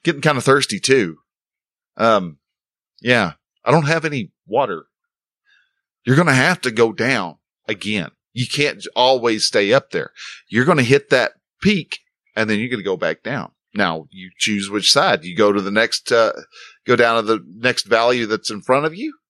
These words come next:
because there's a bigger mountain on the other side of that mountain. Every time you get up to the top, you look around, you're gonna see, "Oh, there's a whole lot more mountain out here." That peak was just a level.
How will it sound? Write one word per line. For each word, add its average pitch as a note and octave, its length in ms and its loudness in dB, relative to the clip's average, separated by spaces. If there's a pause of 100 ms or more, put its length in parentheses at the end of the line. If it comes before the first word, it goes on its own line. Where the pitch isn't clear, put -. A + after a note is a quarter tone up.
(280)
because A2 300 0
there's G#2+ 200 2
a G#2+ 40 -2
bigger D3 260 2
mountain D#3 360 2
on B2+ 160 2
the B2 100 -2
other A#2+ 140 0
side C#3 260 2
of B2+ 60 -4
that D3 200 -2
mountain. G2+ 340 -8 (880)
Every A2+ 260 2
time C#3 320 0
you C3+ 100 -12
get D3 160 4
up D3+ 240 4
to D3+ 120 -2
the C3+ 80 -6
top, F#3 360 0
you A#2 180 -6
look C3+ 200 0
around, D3+ 300 0
you're B2 100 -8
gonna C#3 140 -2
see, D#3 440 -2
"Oh, D#3 300 4
there's C#3+ 180 -6
a D2 160 -4
whole C3+ 260 0
lot C#3+ 200 2
more C3+ 140 -10
mountain C3 360 -10
out D#2 180 -12
here." - 200 -20 (1800)
That - 260 -2
peak E3+ 360 -2
was G#2+ 220 -2
just - 380 0 (680)
a G#2+ 140 4
level. A2+ 420 2